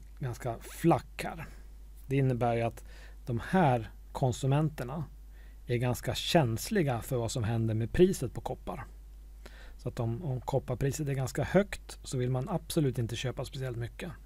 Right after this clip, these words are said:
Men om priset går ner lite grann så vill man ha väldigt mycket mer. Så att det där kommer innebära att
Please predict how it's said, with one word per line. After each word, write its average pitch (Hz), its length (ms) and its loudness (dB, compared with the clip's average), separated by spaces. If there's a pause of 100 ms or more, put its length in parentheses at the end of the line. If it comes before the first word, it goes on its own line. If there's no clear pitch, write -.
(840)
Men 120 380 0 (140)
om 123 160 -2
priset 123 320 -2
går 123 120 2
ner 175 200 8
lite 139 240 2
grann 131 400 -6
så - 140 -4
vill 117 120 0
man 113 120 -2
ha 107 260 -2
väldigt 131 360 0
mycket 127 240 -2
mer. 170 240 -10 (1080)
Så - 100 -8
att - 60 -10
det 147 100 6
där 175 280 8
kommer 139 260 2
innebära 127 680 4
att - 180 -6